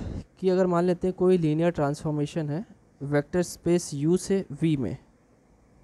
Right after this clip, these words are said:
ठीक है, तो यहाँ पे ट्रांसपोज वर्ड यूज़ किया गया है। आप लोगों ने मैट्रिक्स में सीखा हुआ है कि ट्रांसपोज का मतलब क्या होता था। ट्रांसपोज का मतलब सिंपल सा होता था कि रोज़ को कॉलम्स में चेंज कर देते थे, तो ये तो मैट्रिक्स में होता था। यहाँ पे क्या मतलब है इसका,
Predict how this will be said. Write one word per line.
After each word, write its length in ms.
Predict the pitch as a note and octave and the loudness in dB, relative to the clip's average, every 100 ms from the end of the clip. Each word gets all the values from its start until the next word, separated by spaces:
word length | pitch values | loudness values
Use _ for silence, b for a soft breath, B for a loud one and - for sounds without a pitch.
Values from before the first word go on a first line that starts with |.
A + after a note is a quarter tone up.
| - | -8
ठीक 140 | F#3+ F#3 | 0 0
है, 240 | D3+ - - b b b b b - | 0 -4 -20 b b b b b -2
तो 60 | |
यहाँ 120 | G3 A3 | 2 2
पे 60 | |
ट्रांसपोज 760 | A#3 E3+ E3 F3+ - G3 G3+ F#3 | 2 2 2 0 2 4 4 4
वर्ड 300 | D#3+ E3+ E3+ C#3+ | 4 4 2 0
यूज़ 260 | D#3 D3+ | 0 0
किया 220 | - C#3 | -2 -2
गया 220 | B2+ B2+ D3+ | 0 -2 -2
है। 160 | G#3+ - | -6 -6
आप 220 | C#3 D3 | -6 -2
लोगों 240 | E3+ E3+ F#3+ | 0 2 2
ने 100 | G#3 | 2
मैट्रिक्स 440 | D#3+ C#3+ F3 - | 2 2 -2 0
में 80 | G3+ | -2
सीखा 260 | F#3 E3 E3 | 0 2 2
हुआ 180 | D3+ | 4
है 60 | D#3 | 2
कि 120 | G3 | 0
ट्रांसपोज 540 | F#3 C#3+ C#3+ - F3 - | 0 0 0 -2 -4 -2
का 120 | F3 | -2
मतलब 260 | E3 F3 - | -2 -2 0
क्या 100 | F3 | 0
होता 200 | E3+ E3 | 2 0
था। 160 | F#3 A3 _ b b b _ | -2 -6 _ b b b _
ट्रांसपोज 440 | D#3 D#3 F#3 G3+ G3+ | -2 -2 2 2 2
का 100 | G3+ | -2
मतलब 220 | G3 F#3+ | 0 -2
सिंपल 340 | G3 F3+ F#3 | -2 0 0
सा 80 | F#3+ | 2
होता 200 | F3+ F#3+ | 2 2
था 120 | G3 | 0
कि 160 | G3 G3 | 0 2
रोज़ 380 | E3+ F3 F#3+ - | 4 4 2 0
को 140 | F#3 | -4
कॉलम्स 480 | F3+ D#3 D#3 F3 - | 0 2 4 0 -2
में 80 | F3 | -2
चेंज 280 | D#3+ E3 | -2 -2
कर 120 | - F3 | -2 -2
देते 260 | F3+ F3 | 0 -2
थे, 160 | E3 E3+ | -2 -8
तो 380 | - _ - E3+ | -12 _ -6 0
ये 40 | |
तो 100 | F#3+ | 2
मैट्रिक्स 460 | F3 C#3+ E3 D#3 E3 | 2 2 -2 -4 -2
में 60 | |
होता 220 | C3 A2+ | -2 0
था। 100 | A#2+ | -2
यहाँ 260 | D3+ F3+ G3+ | 0 2 2
पे 120 | G#3 | 0
क्या 120 | F#3+ | 0
मतलब 300 | E3 C#3+ D3 | -2 -2 -2
है 60 | D3 | -2
इसका, 280 | C#3+ - | -4 -8